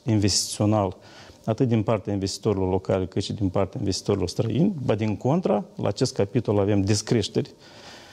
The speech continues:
de peste doi, doisprezece la sută în anul curent și în anul precedent, respectiv, uh, deci intensitatea economică este în descreștere. Deci așteptările oamenilor sunt, mă, mă refer la oamenii businessmani,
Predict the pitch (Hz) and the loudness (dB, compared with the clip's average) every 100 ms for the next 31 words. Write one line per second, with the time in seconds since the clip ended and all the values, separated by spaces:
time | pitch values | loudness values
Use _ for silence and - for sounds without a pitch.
0 | - - - 101 95 - 107 117 117 110 | -20 -6 0 0 0 0 2 2 2 2
1 | 120 - 101 95 - 117 107 87 95 120 | -2 0 -2 0 -2 -4 -4 -4 -4 0
2 | 104 101 95 - 104 98 - 95 98 95 | 2 2 0 -2 0 0 0 2 2 0
3 | - 90 101 107 202 262 139 147 139 - | -2 -2 0 2 2 2 0 0 0 0
4 | 117 - 170 196 185 175 160 127 - - | -4 -2 -2 -2 0 2 4 2 -2 -18
5 | - - - - - - - 110 110 120 | -20 -20 -20 -20 -12 -2 2 2 2 2
6 | 104 120 98 113 170 165 139 120 120 135 | 4 2 2 0 0 2 2 2 0 0
7 | 202 190 202 190 - 185 180 - 202 - | 0 -2 0 0 2 2 2 2 2 2
8 | - 98 98 104 - 104 - 147 160 160 | -2 -4 -2 -2 -2 -4 0 0 2 2
9 | 143 127 107 98 104 104 120 185 226 226 | 4 4 2 2 2 2 0 0 -2 -4
10 | - - - - - 131 160 - - - | -18 -14 -8 -4 2 4 2 -2 -12 -2
11 | 143 123 - 139 120 117 151 123 110 123 | 2 2 0 2 2 2 2 2 2 2
12 | 147 143 147 139 147 123 135 - 113 131 | 0 0 -2 -2 -2 0 0 0 -2 -4